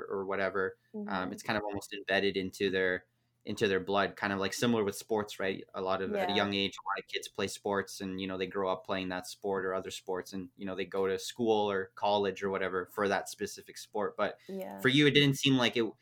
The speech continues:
Speaker 1: it seemed, it, it was definitely an interest, but it didn't seem like a diehard, like, "I gotta do it, I gotta do it." So,
Speaker 2: Yeah.
Speaker 1: yeah, why don't
Speaker 2: <laughs>
Speaker 1: you share a little bit more about, like, once you got accepted and, a-, and maybe kind of the poten-, uh, you know, sounded like you were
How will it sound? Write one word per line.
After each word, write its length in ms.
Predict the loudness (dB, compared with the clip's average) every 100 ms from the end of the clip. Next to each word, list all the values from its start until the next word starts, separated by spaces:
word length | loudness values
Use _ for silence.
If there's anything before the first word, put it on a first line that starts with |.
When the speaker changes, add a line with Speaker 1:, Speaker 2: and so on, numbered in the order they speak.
| _
Speaker 1:
it 160 | 0 2
seemed, 220 | -2 4
it, 160 | 4 6
it 40 | 6
was 120 | 8
definitely 340 | 6 4 6
an 60 | 6
interest, 500 | 6 6 6 4 4
but 100 | 2
it 100 | 4
didn't 200 | 4 4
seem 140 | 2
like 160 | 0 0
a 60 | 2
diehard, 600 | 6 8 8 6 4 2
like, 280 | 0 -2 -6 _ _ _ _ 2
"I 80 | 8
gotta 260 | 12 12
do 180 | 10 6
it, 60 | 6
I 60 | 6
gotta 260 | 6 4
do 140 | 4 2
it." 120 | 2
So, 300 | 2 4 2
Speaker 2:
Yeah. 200 | 0 4
Speaker 1:
yeah, 220 | 8 10
why 180 | 8 4
don't 200 | 0 0
Speaker 2:
<laughs> 0 |
Speaker 1:
you 240 | -2 0 -2 -6 -10
share 160 | 2 4
a 40 |
little 160 | 6 4
bit 120 | 4
more 160 | 4 2
about, 220 | 2 2
like, 180 | 0 -2 -6 _
once 260 | -2 -2
you 60 | 0
got 140 | 2
accepted 460 | 2 0 -2 2 0
and, 220 | 0 -2 -10 _ _ _ _ _ -4
a-, 20 |
and 280 | -2 0 0
maybe 260 | 0 0 -2
kind 220 | -2 -2
of 100 | 0
the 400 | 0 2 0 -4 -8
poten-, 240 | -6 -2 -2
uh, 120 | -2
you 80 | -2
know, 140 | -4 -2
sounded 260 | 2 4 4
like 200 | 2 2
you 100 | 2
were 300 | 4 2